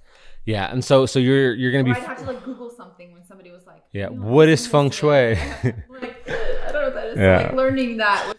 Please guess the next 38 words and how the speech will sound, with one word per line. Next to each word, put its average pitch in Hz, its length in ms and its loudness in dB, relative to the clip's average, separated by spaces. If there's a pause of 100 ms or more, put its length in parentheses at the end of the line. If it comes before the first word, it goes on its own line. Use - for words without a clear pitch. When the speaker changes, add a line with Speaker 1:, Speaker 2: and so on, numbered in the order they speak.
Speaker 1:
Do 220 100 0
you 262 140 0
Speaker 2:
really 294 60 6
Speaker 1:
have 381 100 4
any 381 120 6
feng 285 200 4
shui? 214 220 6
It's 190 60 8
like, 180 120 2
"Oh, 214 160 10
we 185 140 8
are 156 80 4
very 160 380 8
feng 147 240 2
shui 131 200 2
friendly." 113 480 -2
And 117 120 -4
then 123 100 0
you're 131 120 4
Speaker 2:
Yeah. 123 120 4
Speaker 1:
like, 120 140 0
"What 117 200 0
is 107 240 -2
feng 101 360 -4
shui?" 98 460 -6 (380)
Speaker 2:
Google. 247 420 -20 (360)
Speaker 1:
Okay. 151 200 0
G-, 139 120 -6 (140)
hey, 170 120 -4
Siri, 170 240 2
what 196 140 4
is 147 100 2
Google? 123 320 0
What 165 180 2
is, 151 160 2
uh, 120 180 4
feng 123 260 -4
shui? 127 320 -4